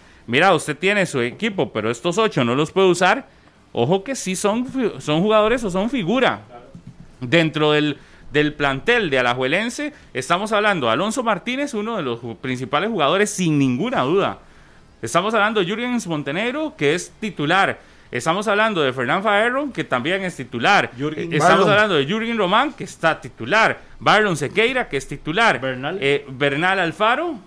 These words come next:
Speaker 3: Son
Speaker 1: que
Speaker 3: seis.
Speaker 1: tal vez no es titular a veces, pero, pero es un jugador
Speaker 3: De
Speaker 1: de,
Speaker 3: la
Speaker 1: de
Speaker 3: base.
Speaker 1: los importantes. Eh, ahí voy seis, me están faltando dos.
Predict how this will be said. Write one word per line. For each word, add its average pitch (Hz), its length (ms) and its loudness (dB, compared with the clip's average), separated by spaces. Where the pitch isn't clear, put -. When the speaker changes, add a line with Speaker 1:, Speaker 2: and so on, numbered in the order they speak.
Speaker 3:
Son 139 120 -14
Speaker 1:
que 147 140 2
Speaker 3:
seis. 160 100 -2
Speaker 1:
tal 165 140 4
vez 214 160 0
no 240 140 0
es 247 120 -4
titular 226 520 0
a 233 80 2
veces, 262 360 -4
pero, 139 320 -2
pero 135 220 0
es 156 80 -4
un 190 100 -4
jugador 170 460 0
Speaker 3:
De 127 100 -10
Speaker 1:
de, 185 80 -2
Speaker 3:
la 165 40 0
Speaker 1:
de 151 60 2
Speaker 3:
base. 147 180 4
Speaker 1:
los 117 120 -4
importantes. 120 840 -4
Eh, 123 340 2
ahí 123 100 2
voy 170 220 0
seis, 170 640 -4
me 113 140 -6
están 139 180 -6
faltando 156 360 -4
dos. - 440 -6